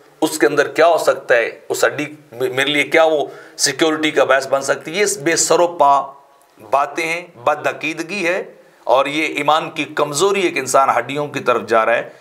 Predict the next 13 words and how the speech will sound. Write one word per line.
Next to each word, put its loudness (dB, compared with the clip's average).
आपके 0
पास -2
कुरान 0
और -6
सुन्नत -4
का 0
ज़ख़ीरा 0
मौजूद -2
है, -8
बेहतरीन 0
चीज़ें, -4
बेहतरीन 0
कलिमात 4